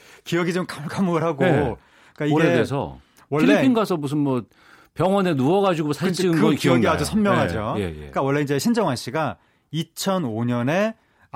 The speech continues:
Speaker 1: 압구정동에 있는 그 불법 그 이 불-, 도박 업소에서 적발이 된 거죠.
Speaker 2: 네.
Speaker 1: 그러니까 그때 또 무-, 무슨 변명을 했어요. 뭐 선배 만나러 갔다가 어-,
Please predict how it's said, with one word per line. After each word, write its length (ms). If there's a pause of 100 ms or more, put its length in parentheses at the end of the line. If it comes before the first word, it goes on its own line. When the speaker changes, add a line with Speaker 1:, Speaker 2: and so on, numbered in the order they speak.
(140)
Speaker 1:
압구정동에 880
있는 480 (280)
그 180
불법 680
그 320
이 220
불-, 220 (100)
도박 380
업소에서 720 (320)
적발이 400
된 160
거죠. 460
Speaker 2:
네. 60
Speaker 1:
그러니까 400
그때 680
또 220
무-, 200
무슨 240
변명을 460
했어요. 260
뭐 160
선배 480
만나러 460
갔다가 420
어-, 120